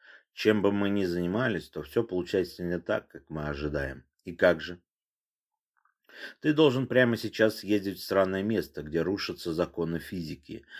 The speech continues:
и переворачивается сознание. Когда ты попадешь на старую свалку за городом и увидишь заброшенную мастерскую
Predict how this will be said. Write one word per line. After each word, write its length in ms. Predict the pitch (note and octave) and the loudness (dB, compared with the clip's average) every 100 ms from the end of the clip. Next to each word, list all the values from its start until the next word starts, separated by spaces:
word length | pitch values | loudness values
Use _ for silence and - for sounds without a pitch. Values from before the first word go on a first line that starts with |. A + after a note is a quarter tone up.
| - - - | -16 -16 -8
и 120 | G#2 | -4
переворачивается 1160 | F#2 - G2 F2+ E2+ E2 F2+ F2 E2+ E2 D#2+ E2 | -4 0 4 6 6 6 4 2 -2 -2 -4 -8
сознание. 720 | - E2 D#2+ E2+ D#2 D#2 - _ _ - - | -6 -6 -6 -6 -8 -10 -16 _ _ -20 -12
Когда 380 | E2 D#2+ E2+ F#2+ | -6 0 4 4
ты 240 | - F#2 | 4 0
попадешь 1300 | E2+ F2 E2 F#2+ F2+ - _ - F2+ G2+ F2 - - - _ _ _ _ _ _ _ _ _ _ _ _ _ | 0 -4 0 2 2 -4 _ -20 -2 4 4 2 -8 -14 _ _ _ _ _ _ _ _ _ _ _ _ _
на 140 | F2+ | -2
старую 440 | F2+ - F#2+ E2+ E2+ | -2 4 6 6 2
свалку 640 | - C#3+ E3+ D#3 - D2+ - _ | -2 0 0 0 -6 -12 -14 _
за 180 | D#2 F2+ | -2 0
городом 540 | E2 E2+ D#2 D#2 E2+ F2+ | 2 0 0 -6 -4 0
и 40 | |
увидишь 460 | F#2+ F#2 E2+ F2 D#2+ | 2 2 0 -2 2
заброшенную 640 | F#2 F2 F2 - F2+ E2+ | 2 4 2 0 -6 -6
мастерскую 720 | F2 - - - E3 C#3 F2+ | -6 -6 -8 -4 -2 -2 -4